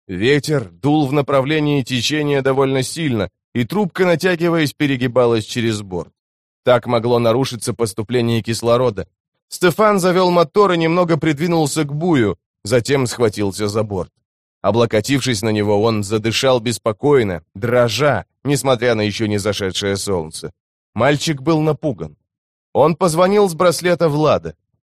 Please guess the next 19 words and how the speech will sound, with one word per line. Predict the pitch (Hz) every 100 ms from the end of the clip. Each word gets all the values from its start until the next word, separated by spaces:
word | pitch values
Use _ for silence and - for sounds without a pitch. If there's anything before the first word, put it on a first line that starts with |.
| _
Влада | 90 104 139 139 143
ответил, | 131 156 180 - 98
слава | 87 104 98 95
богу, | 95 90 85 _ _
и | 120
Стефан | 120 135 120 156 151 117
быстро | 147 160 - 165
изложил | 135 139 101 98
ему | 98 95
ситуацию. | 98 104 101 85 76 - 78 _ _ _ _ _ _ _
«Под | 131 143
водолазным | 147 147 147 156 156 147 147 135
колоколом?» — | 147 165 160 135 110 98 85 82 _ -
переспросил | 113 113 - 107 104 104
Влада, | 95 110 127 113 104
сразу | 117 123 113 110
выхватывая | 110 107 107 98 98 101
суть | 92 90 -
проблемы. | 95 90 90 80 85